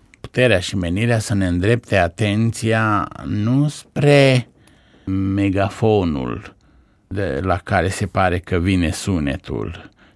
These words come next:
ci spre crainicul adevărat, spre cel care vorbește cu adevărat și poate că nu se află în cutiuța aceea, crainicul nu e în fiecare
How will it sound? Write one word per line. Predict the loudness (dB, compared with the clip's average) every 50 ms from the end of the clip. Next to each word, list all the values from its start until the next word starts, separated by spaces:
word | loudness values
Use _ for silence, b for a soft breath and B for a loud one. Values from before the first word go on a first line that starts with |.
| B B
ci | -12 -10 -6 -4 -2 -2
spre | -2 -4 -6 -4 -4 -4
crainicul | -4 -6 -2 0 2 2 4 4 2 2 0 0 0 0
adevărat, | 0 0 0 -2 0 0 2 2 2 0
spre | -4 -8 -10 -10 -10
cel | -8 -4 -2 -2 -2 0
care | 0 2 2 2
vorbește | 0 0 0 0 0 0 2 2 2 2 2 -2 -4
cu | -4 -2
adevărat | -2 -2 -2 -2 -4 -4 -4 -2 -2 -2 -2 -2
și | -6 -8 -4
poate | -4 -4 -4 -4 -6
că | -6 0 2
nu | 4 4 4 4 2 0 -6
se | -14 -10 -6 -4
află | -4 -4 -4 -4 -4 -4
în | -2 -4 -4 -6 -8
cutiuța | -10 -12 -12 -12 -8 -8 -8 -6 -6 -6 -6
aceea, | -6 -6 -6 -4 -4 -4
crainicul | -4 -4 -4 -4 -2 -4 -6 -8 -6 -4 -2
nu | -2 0
e | 0
în | -2
fiecare | -4 -6 -8 -8 -8 -6 -8 -8 -8 -10